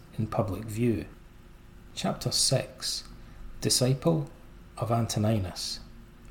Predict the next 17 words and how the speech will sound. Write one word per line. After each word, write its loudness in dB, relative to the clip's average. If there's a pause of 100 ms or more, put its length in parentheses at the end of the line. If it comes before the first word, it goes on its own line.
(320)
Following 8
Hadrian's 6
death -2
in 0
July 4
one 4
hundred 2
and -2
thirty-eight, 2 (560)
Marcus's 4
belongings 6
were 4
once 8
more 8
packed -2
onto 2
wagons. 0